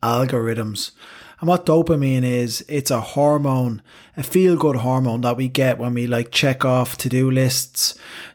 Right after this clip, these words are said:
that we get when we gamble, we drink, and also when you get feedback on Facebook or Instagram, when you get likes or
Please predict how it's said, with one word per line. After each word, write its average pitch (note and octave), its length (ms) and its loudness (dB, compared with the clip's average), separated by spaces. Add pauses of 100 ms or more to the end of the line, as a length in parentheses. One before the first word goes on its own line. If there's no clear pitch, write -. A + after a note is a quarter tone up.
that A2+ 140 2
we B2+ 140 2
get C3 480 2
when A#2+ 580 0 (120)
we B2+ 220 -4
gamble, C#3+ 720 2 (120)
we C3 160 2
drink, C3+ 760 -2 (640)
and D#3 160 0
also F3 300 4
when C#3+ 120 2
you C#3 100 0
get C#3+ 180 0
feedback D3 560 0
on C3 180 0
Facebook C3 640 0
or B2 140 2
Instagram, B2+ 480 0
when A#2+ 100 0
you A#2+ 60 -2
get A#2+ 220 0
likes C3 500 0
or A2+ 300 -2